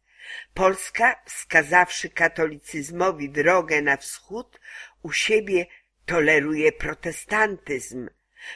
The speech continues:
Protestantyzm był postępem w owym czasie. Wpłynął na Polskę niemało,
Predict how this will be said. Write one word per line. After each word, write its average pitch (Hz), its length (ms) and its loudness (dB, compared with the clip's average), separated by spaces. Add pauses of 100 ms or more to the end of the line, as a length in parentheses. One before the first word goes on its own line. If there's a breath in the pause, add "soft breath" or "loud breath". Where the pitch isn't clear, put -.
Protestantyzm 202 1300 0 (260 loud breath)
był 143 320 0
postępem 165 960 -2 (240 soft breath)
w - 180 -18
owym 147 420 -4
czasie. - 500 0 (280 loud breath)
Wpłynął 202 840 0 (140)
na 139 160 -2
Polskę 175 640 -4
niemało, 196 720 2